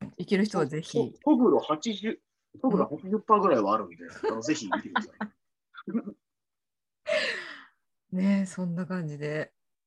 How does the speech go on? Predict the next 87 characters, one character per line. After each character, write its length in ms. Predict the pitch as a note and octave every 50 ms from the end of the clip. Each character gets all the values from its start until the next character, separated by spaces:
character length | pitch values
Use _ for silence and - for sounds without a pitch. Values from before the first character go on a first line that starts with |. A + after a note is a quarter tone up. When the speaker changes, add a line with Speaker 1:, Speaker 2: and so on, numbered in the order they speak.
| _ -
Speaker 1:
え 720 | C#3 C#3+ C#3+ D3 C#3+ C#3+ C#3 C#3 C#3 C#3 C#3 C#3 C#3 C#3 D3 -
ー、 20 |
Speaker 2:
は 80 | - A#3
い。 20 | B3+
Speaker 1:
続 160 | B3 A#3+ G#3+
い 20 |
て 80 | G#3+ B3+
で 100 | A3+ F#3 F3+
す 100 | - D#3
ね。 260 | C#3 C3+ B2+ G#2+ - _ _ _ _ _ _ _ _ _ _ _ _ _ _ _ _ _ _ _ _
Speaker 2:
は 80 | - G3+
い。 20 |
Speaker 1:
ゼ 140 | F3 A3+ A#3+
ロ 160 | C#4 E4 F#4
ワ 180 | G4 F#4+ F#4+ F#4+
ン 200 | G4 F#4+ F#4 F4+
ニ 80 | F4+ F#4+
ュ 40 | G#4 G#4+ G#4+ G#4+ G#4+ G4+ F#4 F4 F4 F4+
ー 60 | F4
ス 260 | E4+ - - - -
と 120 | - C4+
言 100 | C4+ C4
い 40 | C4+
た 120 | C4 D4 C#4+
い 40 |
と 60 | C#4+ C#4+
こ 80 | D4
ろ 80 | C#4+ C4+
な 80 | B3
ん 40 | A3
で 60 | F#3+
す 60 | G#3+ -
け 80 | -
れ 60 | E3
ど 80 | D#3+ E3
も、 560 | E3+ E3+ E3 D#3 C#3+ C3+ C3 B2 A#2 A2 F#2+
Speaker 2:
あ 40 | E2
あ。 40 | - - - - - - _
Speaker 1:
ち 60 | -
ょ 20 | F4+
っ 40 | F#4
と 120 | - A3
ね、 180 | F#3+ F#3+ F3+ D#3
Speaker 2:
は 200 | B2 A2+ G#2+ G#2
い。 200 | F2 D#2+ - - _ _ _ _ _ _ _ _ _ _ - - _ _ _ _ _ _ _ _ _ _ _ _ -
Speaker 1:
見 180 | A3 D#4 E4+
て 100 | - F4+ E4
ま 120 | D#4 C4
す？ 400 | A3 - D3+ D#3+ D3+ D#3+ D#3+ - _ _
あ 200 | - D#3 D#3 D#3+
の、 140 | D#3+ D#3 D#3
YouTube、 680 | F3 F3 F3 E3+ E3+ G#3+ G3+ D#3 C3+ C#3+ C#3 - - - _ _ _ _ _ _ _ _ _
ゼ 140 | - F3+ G#3
ロ 100 | E3+ E3+
ワ 120 | D#3+ D#3 D#3
ン 100 | D3+ D3+
の。 300 | D3+ D3+ D3 C#3+ - - _ _ _ _ _ - - - - _ _ _ _ _ _ _ _ _ _ _ _ _ -
Speaker 2:
見 160 | - F3 F3
て 120 | F3 D#3+
な 100 | C#3+ C#3
い 60 | C3
で 60 | A#2+ A#2
す。 80 | -
ち 60 | - D#3
ょ 20 |
っ 20 | D3
と 60 | -
最 180 | F3 D#3+ D3+
近 100 | - -
ち 40 | -
ょ 20 | -
っ 20 |
と 0 |
見 0 |
て 60 | C4
な 100 | B3+ B3+
い 60 | B3
で 80 | G3 -
す 60 | A#2
ね。 60 | A2+
Speaker 1:
見 60 | G#2+ -
て 0 |
な 60 | -
い 40 | -
で 40 |
す 60 | - -
か？ 60 | _